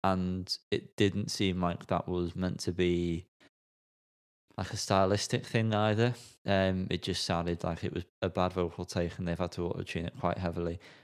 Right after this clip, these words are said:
And also, his voice was annoying because of whatever they did,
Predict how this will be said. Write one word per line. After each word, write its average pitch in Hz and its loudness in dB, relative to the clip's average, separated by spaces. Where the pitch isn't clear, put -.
And 110 4
also, 110 6
his 95 2
voice 95 2
was 90 0
annoying 85 -2
because 85 -4
of 85 -4
whatever 95 4
they 92 4
did, 90 2